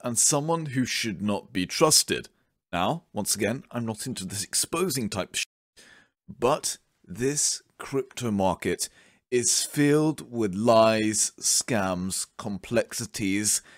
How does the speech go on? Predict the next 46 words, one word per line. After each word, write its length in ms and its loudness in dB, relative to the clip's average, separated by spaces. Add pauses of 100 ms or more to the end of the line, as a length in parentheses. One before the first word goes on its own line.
(340)
and 120 -6
people 280 -4
like 240 -4
Anthony 360 -4
Pompliano 800 -4 (480)
unfortunately 540 -8
participated 720 -6
in 140 -2
this 160 -4
horrific 880 -4
cowboys 500 -4
market 540 0 (480)
in 120 -4
which 200 -4
is 120 -2
now 360 0 (100)
coming 320 -6
to 140 -8
an 80 -6
end. 260 -8 (540)
So 180 2
this 300 2
is 100 2
why 220 0
Anthony 260 -4
Pompliano 800 0
was 320 -4 (220)
part 320 0
of 100 -12
the 80 -8
scam 340 2
all 160 -8
along. 340 -2 (420)
And 120 -6
whilst 240 2
he 60 -6
may 120 -4
look 240 -4
very 260 0
nice, 280 -4
he 80 -2
may 80 -2
speak 320 -4
like 120 -8
a 60 -2
robot, 480 0